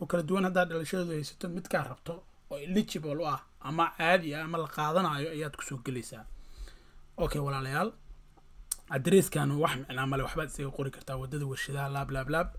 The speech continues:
Kanna waa iska xiraysaa, un no postal code ayaad leedahay. Een, waddanka aad ku nooshaad gelinaysaa,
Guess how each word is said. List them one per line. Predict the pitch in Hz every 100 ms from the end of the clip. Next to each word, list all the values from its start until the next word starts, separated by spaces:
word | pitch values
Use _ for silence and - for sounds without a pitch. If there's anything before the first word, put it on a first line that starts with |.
| -
Kanna | - 147
waa | 131
iska | - -
xiraysaa, | - 143 123 131 139
un | 143 143
no | 147
postal | 135 135 - 123
code | 135 127
ayaad | 123 120
leedahay. | 127 143 160 180 220 - - - - - - - 175
Een, | 170 165 160 156
waddanka | 165 190 170 160
aad | -
ku |
nooshaad | 175 160 151 139
gelinaysaa, | 156 185 202 185 190 190 190 208